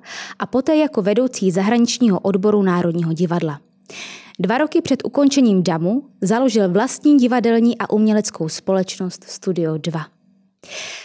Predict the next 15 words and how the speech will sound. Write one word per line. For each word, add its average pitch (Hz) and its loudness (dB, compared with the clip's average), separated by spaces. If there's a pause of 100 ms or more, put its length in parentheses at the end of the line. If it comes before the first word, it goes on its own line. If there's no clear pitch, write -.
(100)
Studio 330 4
dva 277 2
je 240 4
nezávislá 277 2
divadelní 240 2
a - 0
umělecká 226 0
společnost, 180 -2
která 214 -2
zahájila 214 0
činnost 226 0
v 202 0
roce 214 0
dva 185 -2
tisíce. 180 -4